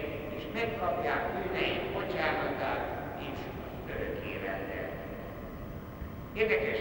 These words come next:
megjegyezni azt, hogy a levél, egy kicsit furcsának tűnik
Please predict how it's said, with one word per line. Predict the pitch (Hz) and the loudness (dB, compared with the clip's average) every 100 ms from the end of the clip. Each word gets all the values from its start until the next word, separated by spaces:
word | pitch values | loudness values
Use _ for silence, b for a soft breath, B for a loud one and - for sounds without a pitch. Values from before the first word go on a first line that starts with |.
| - | 2
megjegyezni | 170 - 147 143 143 143 143 143 139 135 135 135 135 - | 2 2 4 4 4 2 2 4 2 0 -2 -2 0 0
azt, | - - 139 | 0 -2 -2
hogy | 143 143 | 0 0
a | - | 2
levél, | - - 170 170 165 170 170 - | 2 2 2 4 2 2 0 0
egy | - - | -2 -2
kicsit | - - - - | -2 -2 -2 -2
furcsának | - - 123 127 131 - | -2 0 2 2 0 -2
tűnik | 147 143 | -2 0